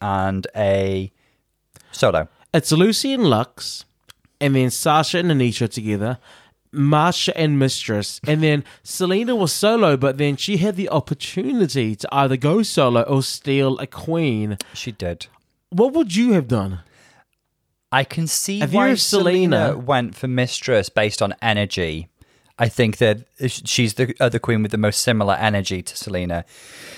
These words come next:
Speaker 1: But I, th-, I just going into this, I just think Lucy's gonna be a pro.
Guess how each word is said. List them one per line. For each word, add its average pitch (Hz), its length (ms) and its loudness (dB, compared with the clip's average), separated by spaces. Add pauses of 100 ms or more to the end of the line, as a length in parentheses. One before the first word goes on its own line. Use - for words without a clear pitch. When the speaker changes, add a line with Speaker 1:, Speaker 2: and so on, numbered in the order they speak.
(460)
Speaker 1:
But - 140 2
I, 170 160 2
th-, - 200 -4
I 165 140 4
just 202 180 -2
going 127 280 2
into 156 260 -2
this, 90 200 0
I 127 180 0
just - 220 -6
think 123 180 -2
Lucy's 110 400 -4
gonna 104 200 -2
be 90 140 -2
a 95 60 -2
pro. 107 580 2